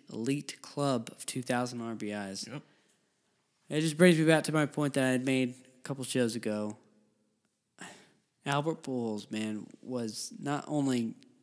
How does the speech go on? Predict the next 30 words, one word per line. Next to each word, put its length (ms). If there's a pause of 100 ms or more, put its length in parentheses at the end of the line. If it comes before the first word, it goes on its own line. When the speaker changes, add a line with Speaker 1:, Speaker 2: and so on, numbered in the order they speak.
(220)
Speaker 1:
going 300
to 80
be 280
maybe 220
the 80
greatest 400
player 240
of 100
all 140
time, 420 (640)
but 120
he 60
was 100
gonna 220
do 160
it 40
with 140
such 200
a 60
great 360 (260)
franchise 560
like 160
the, 100 (400)
uh, 260 (240)
like 160
the 100
Cardinals. 640 (840)
Speaker 2:
Who 360
are 340
first 600